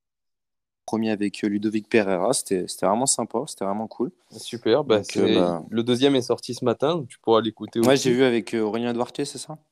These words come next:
Speaker 2: C'est ça, c'est ça. Super, euh, podcast aussi, très intéressant. Donc, euh,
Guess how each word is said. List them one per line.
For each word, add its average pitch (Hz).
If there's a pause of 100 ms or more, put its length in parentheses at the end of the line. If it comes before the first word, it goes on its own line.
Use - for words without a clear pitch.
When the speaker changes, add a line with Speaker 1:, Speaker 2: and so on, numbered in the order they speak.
Speaker 2:
C'est 139
ça, 131 (260)
c'est 113
ça. 113
Super, 117
euh, -
podcast 113
aussi, 127
très 120
intéressant. 110
Donc, 123
euh, 107